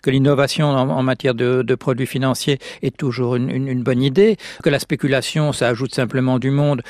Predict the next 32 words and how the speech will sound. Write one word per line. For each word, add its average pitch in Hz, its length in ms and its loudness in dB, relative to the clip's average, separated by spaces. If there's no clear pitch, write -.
ça 135 220 0
ad-, 131 260 -2
ajoute 131 260 0
donc 135 220 2
de 123 80 2
la 127 140 4
liquidité 131 560 -2
sur 131 180 -2
les 120 120 0
marchés. 135 360 0
On 131 120 0
peut 143 140 4
faire 151 180 2
une 135 80 2
liste 151 160 2
des 127 100 2
grands 151 200 2
prix 151 240 0
Nobel 127 520 0
d'économie 135 680 2
qui 135 140 -2
ont 123 80 2
donné 131 240 4
les 139 120 2
conseils 170 500 2
qui 127 200 -2
détruisent 135 500 2
entièrement 127 460 2
une 139 120 2
économie 131 420 2
assez 147 200 0
rapidement. 117 500 -2